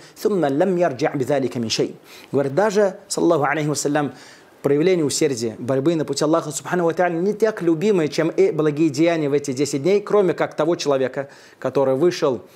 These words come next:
на пути Всевышнего Аллаха Субхану Ва Тааля своей душой и со своим имуществом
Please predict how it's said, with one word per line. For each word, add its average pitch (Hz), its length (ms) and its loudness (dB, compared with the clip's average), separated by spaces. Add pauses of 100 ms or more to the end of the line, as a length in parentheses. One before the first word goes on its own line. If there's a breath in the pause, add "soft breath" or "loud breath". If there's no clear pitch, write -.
(120 loud breath)
на 131 140 -2
пути 147 260 -4
Всевышнего 143 400 0
Аллаха 139 260 0
Субхану 143 360 -4
Ва 135 100 0
Тааля 139 360 -2 (280 loud breath)
своей 160 420 0
душой 165 520 0 (220 loud breath)
и 156 100 0
со - 120 -6
своим 156 340 -2
имуществом 202 680 0